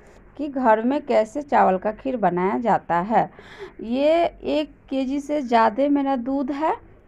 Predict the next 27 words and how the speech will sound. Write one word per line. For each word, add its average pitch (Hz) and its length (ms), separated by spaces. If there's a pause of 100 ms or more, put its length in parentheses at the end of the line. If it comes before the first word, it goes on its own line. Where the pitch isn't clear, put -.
इधर 302 340
हमारा 269 440 (200)
चावल 233 540
है 349 280 (500)
और 214 180
इधर 240 240
हमारा 269 440
देखिए - 920
मसाला 233 580
है, 320 240
नारियल 226 400
छोड़ा, 285 400 (420)
ये 226 240
हमारा 269 380
कुटी 254 300
हुई 240 280
इलायची 190 600
है, 320 200 (400)
ये 254 280
हमारा, 302 560 (880)
इधर 254 220
हमारा 277 320
नारियल 240 380
का 285 160
पाउडर 269 440
है 339 200 (400)
और 190 200